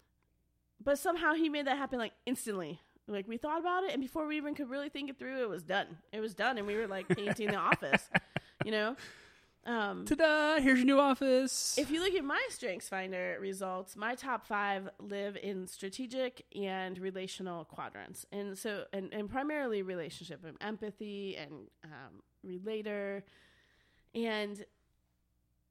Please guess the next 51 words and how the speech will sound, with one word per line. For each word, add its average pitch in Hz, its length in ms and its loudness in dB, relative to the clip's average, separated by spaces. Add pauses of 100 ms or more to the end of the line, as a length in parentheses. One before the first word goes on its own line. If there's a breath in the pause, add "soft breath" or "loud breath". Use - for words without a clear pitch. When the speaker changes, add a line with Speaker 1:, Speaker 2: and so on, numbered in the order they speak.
(220)
Speaker 1:
I 294 480 2
really 294 300 0
wanna 269 300 0
stop 247 420 -2
doing 247 260 -2
the 240 80 -4
tasks 233 420 -6
and 226 100 -4
just 220 140 -4
spend 208 260 -6
time 208 180 -6
with 190 160 -10
people 190 240 -10
all 165 180 -4
the 170 80 -12
time. - 240 -14
If 190 80 -12
someone 247 360 -4
needs 240 220 -6
something, 240 300 -4
I 202 120 -2
just 196 100 -8
wanna 180 120 -6
sit 180 200 -12
down 156 160 -12
with 160 120 -12
them 175 120 -12
and 165 100 -12
talk 160 200 -14
to - 80 -20
them 165 140 -10
for - 100 -18
three - 240 -14
hours. - 320 -12 (440 soft breath)
And 240 140 -4
so 247 300 0 (540 soft breath)
my 220 340 0
boss 208 640 -2
was 220 220 -2
sometimes 220 420 -2
frustrated 226 440 -2
with 185 160 -4
me 185 100 0
because 190 300 -6
we 196 80 -2
had 196 120 -2
things 196 300 -4
to 196 100 -6
do. 190 380 -2
There 214 100 -2
were 208 100 -2